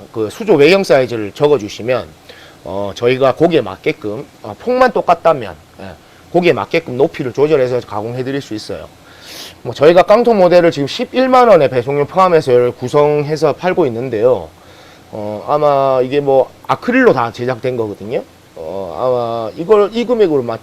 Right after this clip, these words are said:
만들기 힘드실 거예요. <laughs> 네, 그러니까 많이 구매하시라고 저희가 <clears throat> 저희 나름대로도 여기에 투자하는 시간을 줄이면서,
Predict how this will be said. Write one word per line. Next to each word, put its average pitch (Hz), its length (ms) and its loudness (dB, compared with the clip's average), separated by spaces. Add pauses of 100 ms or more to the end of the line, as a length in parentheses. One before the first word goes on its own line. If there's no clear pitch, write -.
만들기 135 420 -4
힘드실 175 360 -6
거예요. 82 280 -8 (400)
<laughs> - 380 -20
네, - 80 -10
그러니까 110 200 -4
많이 147 420 2
구매하시라고 120 1080 2 (360)
저희가 117 400 0 (720)
<clears throat> 220 320 4
저희 170 200 4
나름대로도 165 640 6
여기에 180 320 6
투자하는 175 520 4
시간을 170 420 2
줄이면서, 131 800 -2